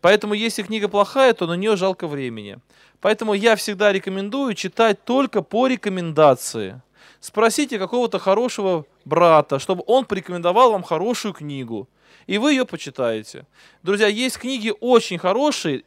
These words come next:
и не очень известных авторов. Ну, например, есть такая книга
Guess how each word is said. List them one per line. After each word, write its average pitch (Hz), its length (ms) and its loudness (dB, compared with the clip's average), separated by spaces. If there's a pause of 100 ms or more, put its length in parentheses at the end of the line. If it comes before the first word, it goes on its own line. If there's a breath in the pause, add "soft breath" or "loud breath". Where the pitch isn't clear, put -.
(140)
и 180 60 -8
не 196 140 -2
очень 233 380 0
известных 208 480 -4
авторов. 131 500 0 (280 soft breath)
Ну, 220 100 0
например, 214 540 -2
есть 202 220 -6
такая 208 220 -2
книга 202 500 -2